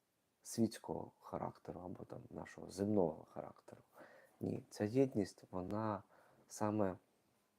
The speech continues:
заклю-, її головна, е, ідея полягає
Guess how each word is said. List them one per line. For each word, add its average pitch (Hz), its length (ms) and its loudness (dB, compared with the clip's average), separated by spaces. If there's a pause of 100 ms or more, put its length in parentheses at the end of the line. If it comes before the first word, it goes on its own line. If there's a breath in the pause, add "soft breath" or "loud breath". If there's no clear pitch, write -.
(180)
заклю-, 101 420 2
її 107 340 2
головна, 95 580 -2 (800)
е, - 60 -2 (680)
ідея 104 500 4 (560 loud breath)
полягає 98 580 2